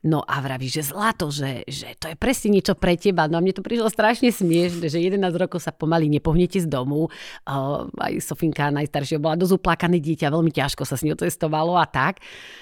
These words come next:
No a zrazu, že, že Mozambik, keď som to hovorila jednej mojej kamarátke, tak ona hovorí, že "Jani, vieš, že, že po jedenástich rokoch materskej, prečo nezačať práve Mozambikom?" <laughs>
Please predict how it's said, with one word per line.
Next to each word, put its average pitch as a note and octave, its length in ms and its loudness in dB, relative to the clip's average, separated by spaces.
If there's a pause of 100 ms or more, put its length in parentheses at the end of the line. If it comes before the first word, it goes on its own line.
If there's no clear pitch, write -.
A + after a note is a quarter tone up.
(240)
No E3+ 240 4
a D3 240 -2
zrazu, F3+ 560 2
že, D3+ 320 0
že D3 160 -2
Mozambik, D3+ 480 0
keď D3+ 80 -6
som - 80 -4
to G3 80 -2
hovorila G#3 240 4
jednej G#3 160 2
mojej G3 160 2
kamarátke, C#3+ 560 -2
tak D3 80 -4
ona D3+ 240 0
hovorí, D3+ 320 -2
že C#3 80 -4
"Jani, F3 320 2
vieš, A3 240 2
že, F3 120 2 (680)
že C#3+ 160 -2
po E3 160 0
jedenástich D#3+ 400 0
rokoch D#3+ 240 0
materskej, C#3 480 -4
prečo D4 240 2
nezačať B3+ 400 2
práve G#3 320 4
Mozambikom?" A#3+ 720 4
<laughs> C4 640 4